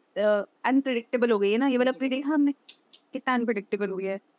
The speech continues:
Speaker 1: तो ऐसे अनप्रेडिक्टेबल माहौल के अंदर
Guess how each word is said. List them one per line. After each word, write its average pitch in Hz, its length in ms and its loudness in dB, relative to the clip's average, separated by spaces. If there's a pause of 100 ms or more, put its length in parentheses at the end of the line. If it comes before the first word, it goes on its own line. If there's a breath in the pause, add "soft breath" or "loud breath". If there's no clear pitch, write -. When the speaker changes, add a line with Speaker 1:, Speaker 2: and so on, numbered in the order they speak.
(360)
Speaker 1:
तो 269 80 0
ऐसे 240 240 2
अनप्रेडिक्टेबल 254 640 -2
माहौल 226 520 -2
के 254 140 -2
अंदर 214 420 0